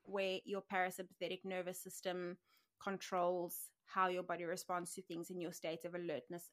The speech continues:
and calm. So the vagus nerve is a part of the parasympathetic nervous system and influences your state, how heightened you might be, or bring your heart rate down, bring your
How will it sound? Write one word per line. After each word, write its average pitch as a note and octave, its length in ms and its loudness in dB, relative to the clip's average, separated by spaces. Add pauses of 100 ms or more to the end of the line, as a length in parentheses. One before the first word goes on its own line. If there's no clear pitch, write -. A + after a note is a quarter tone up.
and E3+ 360 -2 (260)
calm. - 520 -6 (1200)
So G3+ 440 4 (460)
the G#3+ 80 4
vagus G#3+ 420 4
nerve G3+ 220 4
is F#3 80 -2
a G3 40 -4
part F#3 220 4
of F#3 80 0
the F#3+ 40 -8
parasympathetic F3+ 760 -2
nervous F#3 320 -2
system F3 480 -4 (560)
and F#3 480 2 (480)
influences F#3+ 1120 4 (240)
your F3 460 8 (880)
state, - 360 4
how F#3 200 6
heightened A3 400 6
you A#3+ 60 4
might A3 260 4
be, G#3+ 280 2
or F#3 380 6 (1200)
bring F#3+ 160 4
your F3+ 80 2
heart F3 180 4
rate F3+ 220 0
down, F3+ 420 6
bring F#3 160 0
your F#3 180 4